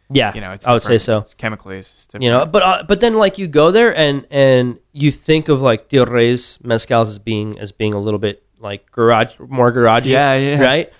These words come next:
Speaker 1: But he is one of the f-, most fastidiously clean people in
Speaker 2: I
Speaker 1: the
Speaker 2: bet.
Speaker 1: way that they produce their mezcal that I've
Speaker 2: Mm.
Speaker 1: ever, ever, like, you're not even allowed to, like, I was there for a week,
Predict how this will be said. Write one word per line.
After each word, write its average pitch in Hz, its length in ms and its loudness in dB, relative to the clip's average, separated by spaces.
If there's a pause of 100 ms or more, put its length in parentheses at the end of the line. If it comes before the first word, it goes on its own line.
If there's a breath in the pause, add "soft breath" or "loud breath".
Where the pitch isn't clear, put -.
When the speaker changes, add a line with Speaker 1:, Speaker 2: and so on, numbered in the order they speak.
(160 soft breath)
Speaker 1:
But 147 200 2
he 202 260 0
is 156 160 2
one 143 200 4
of 135 140 0
the 123 140 -4
f-, 117 140 -16
most 127 340 -4
fastidiously 143 680 -6
clean 120 560 -6 (560)
people 107 500 -2
in 110 100 -8
Speaker 2:
I - 20 -8
Speaker 1:
the 107 80 -6
Speaker 2:
bet. 113 120 2
Speaker 1:
way 113 120 2
that 113 100 -4
they 113 140 -2
produce 107 680 -8 (180)
their 117 140 2
mezcal 104 460 -6
that 104 120 -6
I've 107 100 -2
Speaker 2:
Mm. 120 140 -4
Speaker 1:
ever, 107 240 -8
ever, 98 260 -12
like, 123 180 -6
you're 175 100 -2
not 165 140 2
even 135 380 -4
allowed 110 440 -2
to, 101 120 -18 (220)
like, 107 180 -16
I 120 80 -2
was 131 120 0
there 135 140 -2
for 131 160 -4
a 117 60 0
week, 120 300 -8